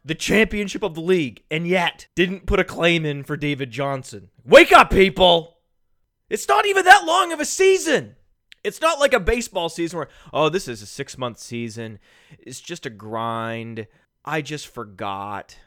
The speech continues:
There's just so many weeks, and they pile up, and I just can't stay focused. And I'm sorry, I didn't check the waiver wire this week. It's just, I've had a lot going on at work,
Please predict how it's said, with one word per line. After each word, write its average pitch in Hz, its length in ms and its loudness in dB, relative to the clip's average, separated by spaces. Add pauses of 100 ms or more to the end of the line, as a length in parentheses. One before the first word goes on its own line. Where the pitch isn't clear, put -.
(240)
There's 123 200 -18
just - 300 -18
so 151 220 -8
many 127 260 -12
weeks, 120 800 -12
and 110 120 -16
they 107 140 -12
pile 113 600 -8
up, 113 320 -8
and 110 120 -12
I 110 80 -12
just 110 240 -18
can't 127 320 -14
stay 117 280 -10
focused. 110 1080 -10 (340)
And 117 280 -8
I'm 123 100 -8
sorry, 104 880 -4 (320)
I 117 220 -6
didn't 110 460 -10 (320)
check - 320 -10
the 117 100 -6
waiver 107 340 -8
wire 98 400 -6
this 98 280 -16
week. 101 480 -14 (100)
It's - 220 -20
just, - 280 -20 (120)
I've 107 160 -20
had 123 180 -10
a - 20 -8
lot 107 300 -12
going 98 320 -18
on 101 300 -12
at - 180 -20
work, 104 720 -16